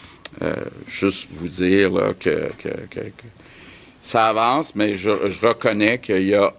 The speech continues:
énormément de rattrapage à faire, des investissements qui n'ont pas été faits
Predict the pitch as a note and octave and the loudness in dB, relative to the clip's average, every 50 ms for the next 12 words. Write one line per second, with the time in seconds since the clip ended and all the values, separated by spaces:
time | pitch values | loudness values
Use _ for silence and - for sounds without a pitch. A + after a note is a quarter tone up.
0 | - _ G3+ G3 F#3+ F3+ F3 E3+ D#3 D#3 C#3+ C#3 C#3+ D3 C3 A#2 A2+ G#2+ G2+ G2+ | 0 _ 6 8 8 8 6 6 4 4 4 4 4 4 2 0 -2 -2 -2 0
1 | G2+ G2+ G2+ G#2 G#2+ A2 A2 G#2 F#2 F#2 F#2 F#2+ G2+ - - G#2 F#2+ - - G2+ | 0 0 0 0 0 -2 -2 -2 -2 0 2 2 0 0 0 -4 -2 0 0 0
2 | G#2 G2+ G2+ F#2 F2 - - F2+ F2+ F#2 F#2 G2 G#2 G#2+ A2 G#2+ - - - - | 0 2 0 0 0 0 0 0 2 2 2 0 0 -2 -4 -6 -10 -14 -20 -20
3 | - - - - - - - G#2+ A2+ G2+ F#2 G2+ G2 F#2 F2 F2+ - - - - | -20 -20 -20 -20 -6 0 2 4 4 4 4 4 4 2 2 -2 -4 -6 -8 -8
4 | - - F#2+ F#2+ G2 F#2+ - F#2+ E2 - G2 G2 F#2+ - F2+ - - - F#2 F2+ | -4 -2 0 0 0 -2 -4 -6 -2 0 0 0 0 0 -4 -4 -2 0 2 2
5 | F#2 G2 G2+ G#2 | 2 2 0 -2